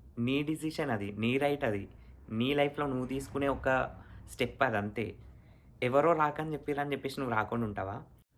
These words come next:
Of course వాళ్ళు రాకని చెప్పిర్రు. ఎందుకు? నువ్వు చదువుకునేటప్పుడు పార్ట్ టైమ్స్ లేవని, and చదువు అయిపోయినాక జాబ్స్ లేవని చెప్పేసి. Mainly ఇవి కోసమే కదా వస్తారు అందరూ. ఎందుకంటే జాబ్ వస్తే మంచి లైఫ్, మంచి ఫ్యూచర్ ఉంటది, and పేరెంట్స్‌కి మంచిగా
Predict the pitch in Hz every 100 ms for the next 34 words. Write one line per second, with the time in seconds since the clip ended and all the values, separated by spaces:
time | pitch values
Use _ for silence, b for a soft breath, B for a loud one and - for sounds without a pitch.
0 | - - 113 - 131 139 143 139 113 110
1 | 131 127 104 107 98 - 104 120 123 127
2 | 123 107 120 117 104 104 117 117 117 110
3 | 104 98 104 110 - 113 117 135 - B
4 | 113 127 113 110 117 113 110 113 131 101
5 | 104 104 104 98 98 95 101 101 - B
6 | B B - 110 120 139 147 123 107 135
7 | 127 139 147 143 120 101 101 - 101 98
8 | 104 95 - B B B - 110 117 117
9 | 117 113 104 - 107 107 117 113 117 113
10 | 101 101 - 104 101 101 101 101 101 101
11 | 107 104 101 104 101 98 98 95 92 B
12 | B - 101 101 98 - 101 101 104 -
13 | 107 101 98 98 104 101